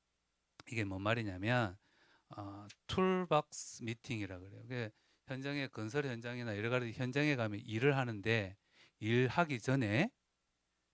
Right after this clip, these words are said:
일하는 사람들이 모여가지고 오늘 어떤 일을 할 것이며, 안전에 주의할 것은 무엇이며,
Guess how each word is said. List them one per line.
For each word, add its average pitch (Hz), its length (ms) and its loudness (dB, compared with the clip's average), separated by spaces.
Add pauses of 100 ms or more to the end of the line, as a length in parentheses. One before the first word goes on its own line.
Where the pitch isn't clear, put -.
(260)
일하는 160 340 4
사람들이 131 500 2
모여가지고 117 840 4 (680)
오늘 165 280 6
어떤 160 340 -2
일을 143 200 2
할 98 160 -6
것이며, 95 440 -8 (1160)
안전에 131 480 2
주의할 135 360 -2
것은 143 300 -4
무엇이며, 95 580 -6